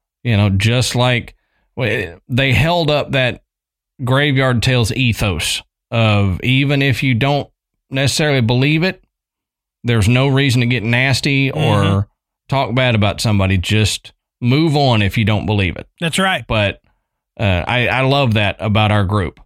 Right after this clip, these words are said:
Speaker 1: It, it's definitely a safe place to share your encounters.
Speaker 2: Yep. And you can also find us on Instagram and Twitter.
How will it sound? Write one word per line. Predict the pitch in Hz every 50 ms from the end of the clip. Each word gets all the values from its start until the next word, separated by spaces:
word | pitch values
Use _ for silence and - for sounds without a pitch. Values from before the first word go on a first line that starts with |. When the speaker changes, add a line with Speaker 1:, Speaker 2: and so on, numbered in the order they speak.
| _ -
Speaker 1:
It, | 98 101 101 98 -
it's | - 110 107 101 - -
definitely | 113 123 123 131 120 123 127 95 107 120 117
a | 104
safe | - - 139 117 117 110 -
place | - 123 110 107 98 -
to | - 92
share | - - 117 107 104 101 101
your | 95 92 92 98 98 98 98 95 95 90 87 92 - - -
encounters. | 104 101 92 - 107 98 85 71 - - - - - - -
Speaker 2:
Yep. | 131 135 - - _ _ _ _ _ _ _ _ - - - -
And | 180 170 165 160 156 147 - -
you | 170 196 214 190
can | - 202
also | 175 147 170 196 202 - - 208 190
find | - - 196 190 196 196
us | 190 156 -
on | 175 160 139
Instagram | - 175 190 170 - 190 165 151 175 175 175 180 160 -
and | 151 160 175 190 -
Twitter. | - 175 160 160 147 170 208 -